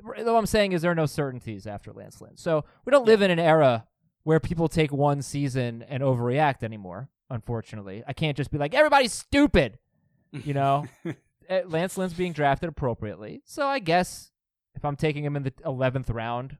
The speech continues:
Speaker 1: that's not so bad. It's worth pointing out that you might say, "Well, last year was the outlier." No, not in terms of E R A, it wasn't. He's only had one year in his career with an E R A over four, and that was two thousand eighteen.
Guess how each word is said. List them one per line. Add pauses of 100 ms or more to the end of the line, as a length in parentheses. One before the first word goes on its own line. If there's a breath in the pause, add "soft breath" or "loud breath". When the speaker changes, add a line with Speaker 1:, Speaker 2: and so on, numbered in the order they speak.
(120)
Speaker 1:
that's
not
so
bad. (760)
It's
worth
pointing
out
that (160)
you
might
say,
"Well,
last
year
was
the
outlier." (760)
No, (260)
not
in
terms
of
E
R
A,
it
wasn't. (400)
He's
only
had
one
year
in
his
career
with
an
E
R
A
over
four, (440)
and
that
was
two
thousand
eighteen.